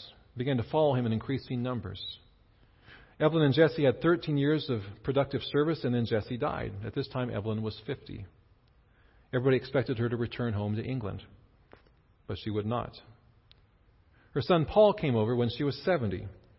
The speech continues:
This is what he said about his mom. "This is how to grow old. Only everything else,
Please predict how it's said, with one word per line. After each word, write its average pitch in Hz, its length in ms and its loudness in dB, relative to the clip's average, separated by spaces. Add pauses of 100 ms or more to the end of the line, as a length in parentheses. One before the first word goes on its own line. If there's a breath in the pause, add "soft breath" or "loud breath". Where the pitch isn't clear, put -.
(260 soft breath)
This 139 160 -6
is 135 60 -6
what 139 140 2
he 127 40 2
said 143 160 0
about 131 200 4
his 117 100 0
mom. 123 240 2
"This 170 180 -2
is 220 120 -4
how 185 160 2
to 160 80 2
grow 127 260 2
old. 104 260 2
Only 160 340 -2
everything 180 440 -2
else, 107 400 -4